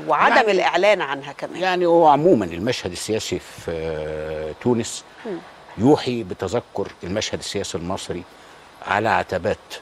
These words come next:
Speaker 2: ثورة، آه، تلاتين يونيو ألفين وتلتاشر. فإذا كان في مصر جرى عزل الإخوان بثورة شعبية،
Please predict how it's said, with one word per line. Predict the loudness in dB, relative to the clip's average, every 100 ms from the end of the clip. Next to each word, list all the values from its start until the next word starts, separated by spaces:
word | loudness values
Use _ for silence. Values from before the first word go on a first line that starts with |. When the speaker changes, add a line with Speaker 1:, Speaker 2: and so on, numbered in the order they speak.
| -18 -20
Speaker 2:
ثورة، | 0 2 2 -4 -10 -10
آه، | -6 -6
تلاتين | -6 -6 -6 -6 -4
يونيو | -4 -4 -8 -10
ألفين | -12 -8 -8 -8 -16 -12
وتلتاشر. | -10 -10 -12 -14 -12 -12 -14 -20 -20 -20 -20 -20 -20 -20 -20 -20 -20 -20 -20 -20 -20 2
فإذا | 2 4 4
كان | 6 4 4 -4
في | -6
مصر | 0 2 0 -6 -14 -20 -20 -20 -20 -2
جرى | 2 4
عزل | 4 2 0 -10
الإخوان | -10 -10 -8 -8
بثورة | -10 -4 -2 -2
شعبية، | -2 -2 -2 -6